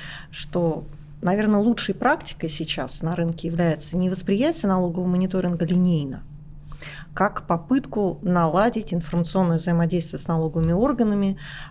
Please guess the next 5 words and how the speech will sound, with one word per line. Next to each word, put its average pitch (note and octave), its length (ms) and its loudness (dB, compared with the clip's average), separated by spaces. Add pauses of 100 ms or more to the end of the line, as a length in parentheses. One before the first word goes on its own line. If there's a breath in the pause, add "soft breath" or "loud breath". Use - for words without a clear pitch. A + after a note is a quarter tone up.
а, E3 300 4
для F3+ 640 4
осуществления F#3 960 2
налогового D#3+ 500 0
контроля, D3 580 -4